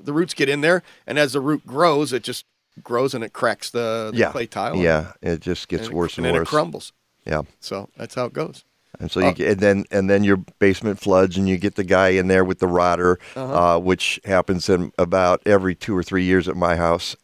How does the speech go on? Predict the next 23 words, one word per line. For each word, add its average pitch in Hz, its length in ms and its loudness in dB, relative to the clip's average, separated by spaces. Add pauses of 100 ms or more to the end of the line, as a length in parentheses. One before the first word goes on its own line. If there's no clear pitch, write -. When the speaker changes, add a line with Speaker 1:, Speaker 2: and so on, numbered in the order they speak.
Speaker 2:
And, 82 400 0
uh, 85 300 2 (340)
and 87 300 -2 (360)
but, 131 200 -4
eh, 160 140 6
but 147 180 2
he's 123 120 -2
always 175 260 4
saying, 131 360 4
"Oh, 113 300 2
I - 20 2
bet 107 180 0
we're 104 80 -6
gonna 104 180 -6
find 107 260 2
a - 20 4
ton 117 240 0
of 101 80 -2
roots," 104 240 0
but 113 160 0
he 110 60 -2
never 104 240 2
does. 90 420 2